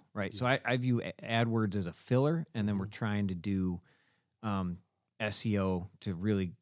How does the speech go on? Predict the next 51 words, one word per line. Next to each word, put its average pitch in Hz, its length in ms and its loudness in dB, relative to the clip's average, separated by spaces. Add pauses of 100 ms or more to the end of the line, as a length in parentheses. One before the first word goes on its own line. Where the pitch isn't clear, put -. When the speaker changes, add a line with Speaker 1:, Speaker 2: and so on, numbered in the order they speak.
(180)
Speaker 1:
get 98 180 -4
the 117 60 -8
customers. 82 580 -10 (180)
Speaker 2:
Yeah. 104 80 -14 (120)
Speaker 1:
The - 160 -4
other 151 240 4
thing 123 280 2
we've 117 220 4
been 113 200 4
doing 117 340 4
is 92 160 -2
we've 117 220 2
just 117 260 -4
been 110 200 -4
asking 101 500 -4
people 104 360 -6
for 104 220 -6
referrals 101 800 -2
to 107 80 -2
their 101 160 0
neighbors. 98 520 -2 (160)
Speaker 2:
Yeah. 127 140 2
Speaker 1:
Or 131 180 8
when 120 160 4
somebody 127 280 -2
stops 110 320 -6
by 120 200 -6
and 107 120 -6
says, 87 160 -10
"Hey, 107 160 -10
man, 104 180 -8
that's 110 160 -4
a 113 40 -2
great 104 280 0
gate. 135 320 0 (380)
You 120 80 0
know, 95 260 0
who 127 140 2
are 117 180 4
you? 117 180 2
What 110 120 2
do 110 60 2
you 98 100 2
do? 123 340 0 (160)
Here's 110 240 -6
our 90 100 -4
card. 90 460 -4
Here's 90 200 -8
a - 20 -4
little 87 140 -4
brochure." 82 500 -4